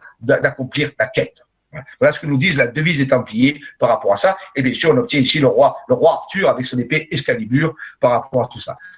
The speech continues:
Tout ça, ce sont des mythes. Revenons toujours à ces personnages qui observent tout ça. On peut imaginer qu'il y a des intelligences qui observent ces histoires et qui regardent un petit peu comment ça se passe, hein. Il y a des,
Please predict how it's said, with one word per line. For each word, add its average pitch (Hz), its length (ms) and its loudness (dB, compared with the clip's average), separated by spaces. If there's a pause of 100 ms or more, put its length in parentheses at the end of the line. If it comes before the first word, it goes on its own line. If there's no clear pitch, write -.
(140)
Tout 135 100 -4
ça, 233 120 4
ce - 60 -6
sont 175 100 -4
des 147 120 0
mythes. 180 240 0 (300)
Revenons 208 360 2
toujours 180 280 2
à - 40 0
ces 147 140 -6
personnages 170 500 0
qui 147 140 0
observent 160 400 2
tout 151 100 -8
ça. 170 260 0 (180)
On 151 80 2
peut 226 120 2
imaginer 208 380 0
qu'il 151 140 -6
y 160 60 4
a 185 40 2
des 160 180 -6
intelligences 143 460 0
qui - 80 -4
observent 160 300 0
ces 139 160 -4
histoires 147 340 2 (220)
et 135 80 2
qui 151 100 -2
regardent 147 300 2
un 139 60 -4
petit 131 140 -10
peu 143 160 -2 (240)
comment 147 200 2
ça 135 120 -2
se - 120 -6
passe, - 380 -18
hein. 127 120 -4 (180)
Il 110 40 -4
y - 20 4
a 117 40 2
des, 123 180 2